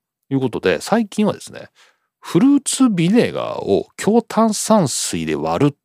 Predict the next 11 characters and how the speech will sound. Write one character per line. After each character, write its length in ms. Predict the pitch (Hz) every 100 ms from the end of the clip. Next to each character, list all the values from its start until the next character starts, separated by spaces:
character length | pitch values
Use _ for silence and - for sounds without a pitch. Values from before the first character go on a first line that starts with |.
| -
て 80 | -
い 80 |
う、 60 | - _ - - - _
こ 160 | - 196
れ 140 | 262
が 240 | 240 196 - _ _ _ _ _ _ _
い 120 | 147 117
い 40 |
で 60 | -
す 140 | -
ね。 200 | 180 -